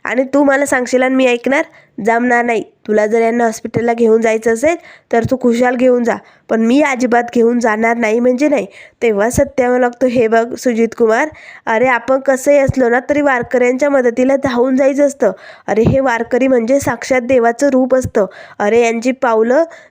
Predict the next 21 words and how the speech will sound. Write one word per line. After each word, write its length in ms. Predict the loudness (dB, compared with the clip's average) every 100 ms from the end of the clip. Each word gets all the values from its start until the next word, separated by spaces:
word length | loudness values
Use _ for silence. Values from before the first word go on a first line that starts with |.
| -4
विठुरायापर्यंत 800 | 0 2 2 0 0 0 2 -2
पायी 380 | -2 -2 -2
जातात. 340 | 0 0 0 -4 -4 _
अरे 200 | -2 2
या 180 | 2 2
वारकऱ्याचं 560 | 0 -2 -2 -2 0 0
नुसतं 260 | 0 -2
दर्शन 420 | 0 0 0 0
जरी 220 | 0 0 0
घडलं 380 | 0 0 0
ना 120 | 0 -4 -8 -20 -6
तरी 120 | -2 0
आपल्या 340 | 0 0 0
विठुरायाचं 600 | 0 0 2 2 0 -2
दर्शन 340 | -2 0 0
घडल्यासारखं 640 | 0 0 0 0 0 0 0
असतं, 320 | 0 0 -2 -4 -20 -6
विठुरायाचं 600 | -2 0 2 2 0 -2
साक्षात 420 | -4 -6 -2 -2
दर्शन 420 | 0 0 2 0 0
घडतं. 380 | 0 0 -2